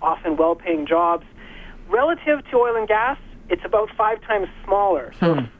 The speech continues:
Speaker 1: if we're gonna diversify, um, if part of that reason to diversify is to sort of replace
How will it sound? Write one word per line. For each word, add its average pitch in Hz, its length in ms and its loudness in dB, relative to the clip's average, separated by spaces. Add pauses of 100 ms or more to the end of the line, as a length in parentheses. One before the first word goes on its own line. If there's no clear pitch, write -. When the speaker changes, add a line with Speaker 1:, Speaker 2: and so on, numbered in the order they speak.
(180)
Speaker 1:
if - 80 -14
we're 226 80 4
gonna 247 180 2
diversify, 202 920 2 (460)
um, 160 420 0 (440)
if - 140 -12
part 240 200 2
of 240 80 2
that 202 200 0
reason 262 300 2
to - 80 -8
diversify 170 560 0
is 160 80 0 (100)
to - 120 -20
sort 165 160 0
of 147 100 -10
replace 196 380 0